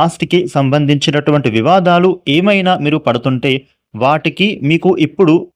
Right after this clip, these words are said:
విముక్తి లభిస్తుంది. మీకు ఆస్తి సంబంధ లాభం కలుగుతుంది. అది మీకు ప్రయోజనాన్ని చేకూరుస్తుంది. వృషభ రాశి వ్యక్తులకి రేపటి రోజున వ్యాపార విషయాలలో జాగ్రత్తగా వ్యవహరించడం లాభదాయకంగా మారుతుంది. రేపటి రోజున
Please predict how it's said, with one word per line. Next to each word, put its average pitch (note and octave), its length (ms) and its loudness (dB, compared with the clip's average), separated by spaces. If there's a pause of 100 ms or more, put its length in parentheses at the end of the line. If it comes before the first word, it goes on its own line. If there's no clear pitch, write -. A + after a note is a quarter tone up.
(140)
విముక్తి G#3+ 300 0 (100)
లభిస్తుంది. C3+ 500 -2 (280)
మీకు G3 200 -2 (280)
ఆస్తి F3 300 -2 (180)
సంబంధ C3 380 0 (480)
లాభం F3 300 2 (160)
కలుగుతుంది. B2 520 -2 (160)
అది C3 220 0
మీకు D#3+ 140 -4 (100)
ప్రయోజనాన్ని F3+ 680 0 (100)
చేకూరుస్తుంది. C3 840 -2 (640)
వృషభ F3 420 2
రాశి A3 240 0 (160)
వ్యక్తులకి G3+ 540 -2
రేపటి F#3 340 0
రోజున F3+ 340 2 (280)
వ్యాపార D#3 400 0 (120)
విషయాలలో D3+ 560 -2
జాగ్రత్తగా C3+ 640 -4
వ్యవహరించడం C3 680 -4 (500)
లాభదాయకంగా F3 800 0 (200)
మారుతుంది. A#2 500 -2 (640)
రేపటి G#3+ 340 0
రోజున G3+ 280 2